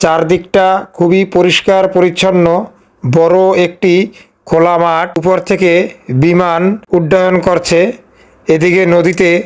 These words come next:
জাহাজ ভাসছে। সব মিলিয়ে আভিজাত্যর ছোঁয়ায়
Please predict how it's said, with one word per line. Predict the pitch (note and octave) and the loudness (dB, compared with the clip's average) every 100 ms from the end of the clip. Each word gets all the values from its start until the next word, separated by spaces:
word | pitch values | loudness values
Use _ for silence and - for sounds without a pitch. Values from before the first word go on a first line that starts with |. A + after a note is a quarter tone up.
| - - B2+ | -8 -6 -2
জাহাজ | E3+ E3 E3+ F3+ F3 - - | 0 0 -2 -4 -6 -10 -6
ভাসছে। | D#3+ - - - E3+ F#3+ - - | -4 -4 -4 0 0 0 -2 -2
সব | E3 E3+ F#3+ | 0 0 2
মিলিয়ে | G#3 F#3+ F3+ F3+ _ _ - | 2 2 0 -2 _ _ -4
আভিজাত্যর | D#3+ F#3 G3+ G#3 G#3+ G3+ G3 - | -2 0 -2 -2 0 0 0 -2
ছোঁয়ায় | F#3+ F#3+ F3+ | 0 0 0